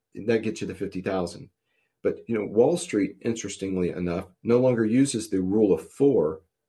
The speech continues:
four percent of your nest egg equals the amount of income you can take over long periods of time. No, it's more like two point eight percent now through recent studies.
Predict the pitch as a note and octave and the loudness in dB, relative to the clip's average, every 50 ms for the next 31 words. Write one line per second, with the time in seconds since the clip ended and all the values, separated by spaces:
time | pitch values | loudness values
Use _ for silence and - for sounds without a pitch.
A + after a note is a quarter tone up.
0 | _ - A2+ A2 A2 A2 G#2+ G#2 - A2+ G#2+ G#2 F#2+ F#2+ F#2+ F#2+ G2 G2 - - | _ 2 4 4 4 4 0 -2 0 0 0 2 2 2 2 0 0 -2 -2 0
1 | - F#2+ F#2+ F#2+ - G2 F#2+ - F#2+ F#2+ - F#2+ G2 F#2+ F#2 F2 G2 G2 F#2+ - | 2 2 2 2 0 -4 -6 -6 -6 -6 -4 -4 -2 0 0 0 0 -2 -2 -2
2 | G#2 F#2 F2+ F2 - F2+ F2+ - - F#2+ F2+ E2+ - F2 F2 F#2+ F#2 F#2 F#2 F#2+ | -2 -2 -2 -2 -4 -6 -6 -2 0 0 0 0 -2 -2 0 2 2 2 2 0
3 | F2+ - G2 F#2 F2+ - F2 - G2+ G2 G2 G#2 A#2 - _ _ _ _ _ _ | 0 0 0 0 0 -2 -6 -4 -2 -2 -2 -2 -4 -8 _ _ _ _ _ _
4 | _ _ _ _ - G2+ G#2+ A2 A2 A2 - - - A#2+ A#2 - D#3+ D#3+ D#3 C#3+ | _ _ _ _ 0 2 4 4 4 2 0 -2 -2 -2 0 2 4 4 4 4
5 | B2 - - - - C3+ C3 - - B2 A#2 - - - _ - G#2 A2+ A2+ A2 | 4 2 0 2 2 2 2 0 0 0 0 0 -2 -6 _ 2 2 2 2 0
6 | - - G2+ F#2 - - F2+ E2+ E2+ - - F2+ F2 E2 E2+ E2 - - - - | -4 -8 -8 -8 -6 -4 -4 -4 -4 -6 -4 -4 -4 -4 -4 -6 -8 -12 -6 -2
7 | G2 F#2+ F#2+ G2+ G2+ - - - - - - F#2+ E2 D#2+ D#2 - - | 0 2 2 0 0 -2 -6 -10 -4 0 0 2 2 0 -2 -6 -8